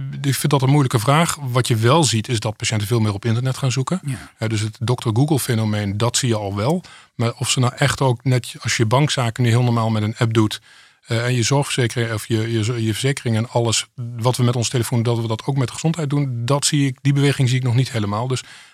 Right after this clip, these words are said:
Speaker 1: voor een deel willen patiënten dat wel, maar voor een deel zijn ze ook nog huiverig, denk ik.
Speaker 2: Want, ehm, er komen natuurlijk een aantal ontwikkelingen op ons af, die we ook steeds horen, van vergrijzing en al die dingen. Eh, d-, dwingen die extra tot dit soort innovaties, wat jou betreft?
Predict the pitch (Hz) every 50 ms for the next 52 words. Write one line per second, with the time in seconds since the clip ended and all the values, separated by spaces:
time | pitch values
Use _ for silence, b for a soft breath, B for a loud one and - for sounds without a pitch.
0 | B B _ - 127 117 120 117 113 120 139 160 170 160 151 135 123 - 120 -
1 | 131 120 107 120 107 104 104 113 135 165 190 185 - - 139 123 117 113 - 117
2 | 120 113 110 113 123 139 147 139 123 - 131 127 120 127 117 120 110 - 117 110
3 | 104 117 104 98 - - 92 90 - - - - - - _ _ _ - 175 175
4 | 160 - - _ - 143 143 143 156 - - - - 160 156 143 135 147 151 175
5 | 160 143 120 131 - 143 123 117 160 139 190 180 175 165 165 165 160 170 156 113
6 | 143 170 190 165 - 147 117 123 139 147 135 - - 170 156 139 - 143 143 156
7 | 160 160 131 113 117 107 123 120 110 151 156 147 151 151 123 147 147 143 139 135
8 | 139 139 139 135 135 123 120 139 143 165 170 170 185 208 170 143 139 147 151 151
9 | 143 - - - 143 - _ - 117 120 135 185 214 226 208 170 175 170 151 185
10 | 196 - - - - 127 117 143 196 - 180 147 135 139 120 - - 131 127 143
11 | 131 120 120 117 - 139 113 117 127 - 208 202 - - 147 120 139 123 120 123
12 | 120 - 143 202 - - - _